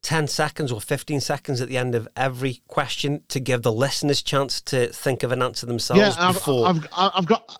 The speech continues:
Speaker 2: I have to say this. This was a request came in from Damo after, on our last production meeting. He said, "Nick,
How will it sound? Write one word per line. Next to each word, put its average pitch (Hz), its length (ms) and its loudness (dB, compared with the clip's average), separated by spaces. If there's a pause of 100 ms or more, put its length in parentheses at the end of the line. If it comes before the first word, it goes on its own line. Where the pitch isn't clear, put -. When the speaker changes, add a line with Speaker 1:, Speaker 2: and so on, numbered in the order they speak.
(120)
Speaker 2:
I 185 120 4
have 208 200 2
to 185 100 0
say 196 260 4
this. 113 240 4
This 180 220 4
was 175 140 2
a 180 40 6
request 165 400 4
came 180 260 6
in 147 120 8
from 139 200 8
Damo 113 520 6
after, 107 200 -6
on 120 360 -2
our 120 100 2
last 120 300 -2
production 107 420 -2
meeting. 92 280 -18
He 101 80 -16
said, 123 200 -8
"Nick, 143 320 2